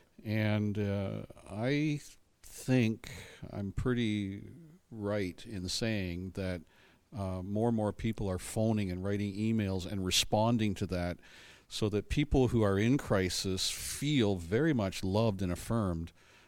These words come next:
by our church family. I'm not so sure that happens,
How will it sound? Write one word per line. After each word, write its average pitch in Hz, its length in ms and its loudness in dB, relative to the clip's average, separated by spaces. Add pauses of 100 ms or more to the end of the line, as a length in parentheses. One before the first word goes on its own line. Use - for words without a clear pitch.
(140)
by 101 180 2
our 92 120 0
church 92 360 -4
family. 104 320 -2
I'm 104 140 0
not 160 160 2
so - 220 0
sure 165 340 4
that 127 260 4 (140)
happens, 147 640 2